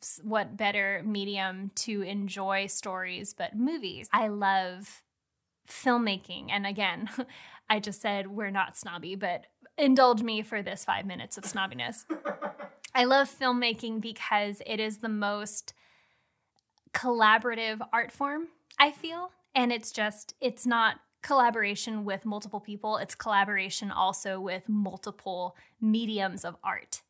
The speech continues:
You have cinematography, you have music, you have editing, you have acting. There's so many art forms that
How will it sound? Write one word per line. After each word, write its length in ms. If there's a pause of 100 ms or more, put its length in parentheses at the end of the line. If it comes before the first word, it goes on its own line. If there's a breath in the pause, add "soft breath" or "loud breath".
(100)
You 140
have 420
cinematography, 920
you 120
have 100
music, 800
you 120
have 360 (100)
editing, 500 (400 loud breath)
you 120
have 440 (160)
acting. 480 (220 soft breath)
There's 200
so 380
many 600
art 200
forms 580
that 240